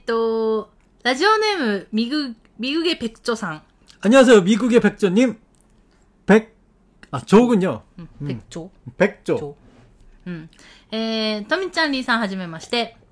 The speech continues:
Speaker 2: 안녕하세요.
Speaker 1: えーっと、ミグゲペクチョラゴハムニダ。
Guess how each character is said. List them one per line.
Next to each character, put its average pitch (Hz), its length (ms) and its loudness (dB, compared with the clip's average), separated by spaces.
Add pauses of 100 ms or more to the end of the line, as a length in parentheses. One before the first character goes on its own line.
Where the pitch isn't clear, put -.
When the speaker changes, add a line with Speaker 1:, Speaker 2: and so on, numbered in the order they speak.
(720)
Speaker 2:
안 233 100 2
녕 302 80 8
하 269 40 8
세 226 140 8
요. 127 180 0 (440)
Speaker 1:
え 190 180 -12
ー 180 40 -16
っ - 80 -20
と、 175 300 -10
ミ 220 180 -6
グ 254 120 -8
ゲ 196 260 -4
ペ 175 100 -16
ク - 60 -20 (180)
チ - 80 -16
ョ 147 180 -12
ラ 185 140 -4
ゴ 226 120 -6
ハ 233 60 -6
ム 190 120 -4
ニ 151 120 -10
ダ。 131 180 -18